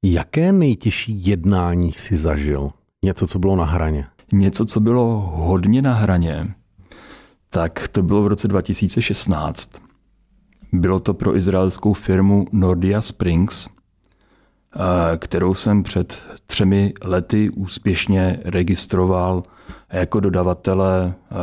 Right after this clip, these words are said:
Speaker 2: u Volkswagen Group. Ta firma dělala, eh, pružiny do ventilů, motorových ventilů.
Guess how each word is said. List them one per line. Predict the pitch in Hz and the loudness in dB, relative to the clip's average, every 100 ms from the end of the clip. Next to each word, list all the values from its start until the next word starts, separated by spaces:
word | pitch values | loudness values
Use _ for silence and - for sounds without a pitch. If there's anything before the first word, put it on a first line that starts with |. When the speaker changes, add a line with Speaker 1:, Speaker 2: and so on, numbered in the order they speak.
| 85 85 | -4 -2
Speaker 2:
u | - 87 90 | -2 -2 -2
Volkswagen | 90 - 82 85 82 | -4 -4 -4 -2 -2
Group. | 82 82 82 - - _ _ _ | -2 -4 -6 -14 -20 _ _ _
Ta | - 90 | -8 -6
firma | 82 92 95 98 92 87 92 | -4 0 2 2 0 -2 -4
dělala, | 87 85 90 92 87 82 _ _ _ - - | -2 0 0 -2 -4 -8 _ _ _ -14 -12
eh, | |
pružiny | - 90 82 90 95 139 - - _ - | -4 -2 2 2 4 2 -2 -16 _ -4
do | 95 | 0
ventilů, | 87 82 90 92 113 | 0 0 0 0 0
motorových | - - 90 87 92 | -4 -4 -2 0 0
ventilů. | 85 85 90 98 | 0 0 0 0